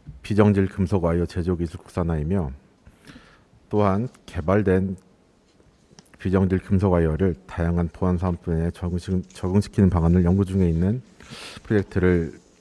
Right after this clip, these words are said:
말씀드리고자 합니다. 음, 현 연구 책임자는 저희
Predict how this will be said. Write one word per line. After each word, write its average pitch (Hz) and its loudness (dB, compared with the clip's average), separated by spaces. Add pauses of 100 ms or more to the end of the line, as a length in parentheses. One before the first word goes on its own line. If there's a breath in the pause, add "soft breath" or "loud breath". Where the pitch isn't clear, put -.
(480)
말씀드리고자 87 0
합니다. 71 -6 (2500)
음, 90 -12 (2000 loud breath)
현 120 2
연구 95 4
책임자는 110 2 (460)
저희 87 0